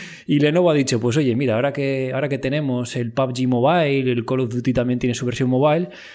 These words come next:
oye, pues ya que los streamers están en YouTube petándolo, pues ¿por qué no hacemos un móvil que, que tenga el streamer como, como cliente objetivo? Y básicamente es un móvil, ah, de tope de gama, con,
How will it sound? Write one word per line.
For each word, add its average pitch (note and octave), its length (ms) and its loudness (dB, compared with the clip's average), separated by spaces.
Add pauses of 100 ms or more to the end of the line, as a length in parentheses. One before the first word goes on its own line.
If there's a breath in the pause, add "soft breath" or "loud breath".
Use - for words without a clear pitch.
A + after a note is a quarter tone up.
(180 loud breath)
oye, D3 220 2
pues A#2 200 -4
ya C3+ 100 -2
que C#3+ 80 -4
los D3+ 140 -2
streamers C#3+ 520 0
están B2 260 -2
en C3 80 -2
YouTube C#3 640 0
petándolo, E3+ 460 2
pues C3+ 160 -4
¿por A2+ 180 -4
qué A#2 140 0
no A#2 180 2
hacemos A2+ 380 0
un A#2 80 2
móvil A#2 300 2
que, A2 720 -2
que G#2+ 880 -4 (160)
tenga A#2 420 2
el A#2 160 2
streamer A#2+ 460 0
como, A#2 520 -4
como A#2 280 -4
cliente A#2 280 0
objetivo? C3 440 -2 (420 loud breath)
Y - 80 0
básicamente A#2+ 640 0
es - 320 -6
un D#3+ 180 2
móvil, B3+ 340 0 (800)
ah, A#2 200 -4
de F#2+ 160 -8
tope G#2 220 -6
de G2 40 -4
gama, E3+ 400 0
con, G#2+ 380 -6